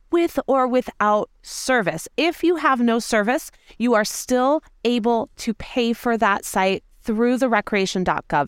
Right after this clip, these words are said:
app, through the scan and pay. And what it does is it puts it into a pending status where it shows that you have it, it shows that you are reserved. And then once you get somewhere that has service, it's automatically gonna go through and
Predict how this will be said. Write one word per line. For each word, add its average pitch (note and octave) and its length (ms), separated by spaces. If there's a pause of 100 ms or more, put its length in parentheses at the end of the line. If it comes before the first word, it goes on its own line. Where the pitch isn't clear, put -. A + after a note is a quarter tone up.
(140)
app, A#3+ 240
through A#3+ 300
the A3 120
scan G#3+ 480
and G#3 140
pay. A#3 360 (300)
And A#3 200
what C#4 160
it D#4 120
does A#3+ 440
is A3+ 120
it - 140
puts - 260
it D4 160
into A3 300
a F#3+ 60
pending A3+ 800 (540)
status F3 720 (380)
where A3 220
it - 80
shows D4+ 420
that E4 160
you C#4+ 80
have G3 300
it, G3 160
it F3+ 100
shows C4+ 440
that D#4 120
you A#3+ 120
are A3 100
reserved. F#3 580
And A3+ 160
then A3 360
once B3+ 460
you C4+ 180 (100)
get - 200
somewhere F#3+ 400
that F3 140
has G3 320
service, A#3 560 (320)
it's G#3+ 160 (160)
automatically A3+ 640
gonna G3 200
go F3+ 200
through E3+ 340
and E3+ 140